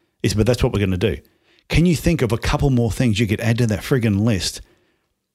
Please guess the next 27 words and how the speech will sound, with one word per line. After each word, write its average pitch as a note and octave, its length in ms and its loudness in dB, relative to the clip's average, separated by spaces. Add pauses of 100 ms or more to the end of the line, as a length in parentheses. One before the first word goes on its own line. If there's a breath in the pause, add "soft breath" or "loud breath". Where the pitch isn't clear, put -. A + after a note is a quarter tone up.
(120)
to A#2 80 4
make A#2 200 2
more G2+ 180 2
money?" G2 360 -2 (320)
And A#2 100 2
all B2+ 100 2
of A#2 60 0
a - 20 -4
sudden A2 160 0
they G2 60 0
went, F2+ 180 -4 (840)
"Oh, - 360 -2 (140)
well, F#2 120 -2
yeah, A#2 360 2
I - 40 -8
suppose B2 420 0
I F#2+ 60 -4
could F2 140 -6
do E2+ 120 -2
this A2 340 0 (340 loud breath)
and A2+ 80 4
this." B2+ 140 0 (100)
And A2 280 0 (400)
that, B2+ 360 -2 (380)
that G2 480 -2 (520)
one A#2 240 2
thing B2 500 0